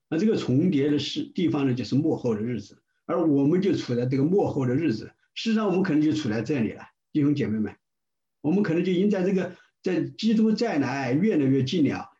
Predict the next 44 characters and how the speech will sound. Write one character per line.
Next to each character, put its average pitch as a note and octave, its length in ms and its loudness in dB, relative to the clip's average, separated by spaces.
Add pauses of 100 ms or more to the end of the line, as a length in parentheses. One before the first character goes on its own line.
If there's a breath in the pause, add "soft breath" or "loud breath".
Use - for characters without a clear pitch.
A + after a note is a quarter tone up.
因 F#3+ 140 0
为 F3 140 2
基 A3 220 2
督 A3 200 4
来 C3 240 -2
的 C#3+ 100 0
时 C3 160 -4
候， A#2+ 100 0
他 D3 160 -4
已 B2+ 80 2
经 C3 120 2
说 C#3+ 120 -2
末 C#3+ 220 2
世 G#2+ 200 -10
的， - 140 -14 (120)
末， - 320 0
末 D3 180 0
后 B2 100 -8
的 A2+ 80 -4
日 A#2+ 220 -4
子。 - 160 -20 (680)
啊， B2+ 280 -6 (360 loud breath)
彼 D3 120 0
得 E3+ 140 0
后 F3 200 0
书 F3 160 0
里 C#3+ 120 2
头 A#2 80 0
也 B2 160 -2
讲 A2+ 260 -4
到， A#2 200 -6
在 A#2+ 240 -10 (180)
这 D3 140 0
个， B2+ 200 2 (200)
呃 A2+ 160 -2
，“神 C3 240 0
看 C#3 200 0
千 E3 240 -2
年 C#3 180 2
如 A#2+ 120 -2
一 C#3 260 0
日， A#2+ 300 -2 (180)
一 F#3 200 2
日 B2+ 460 0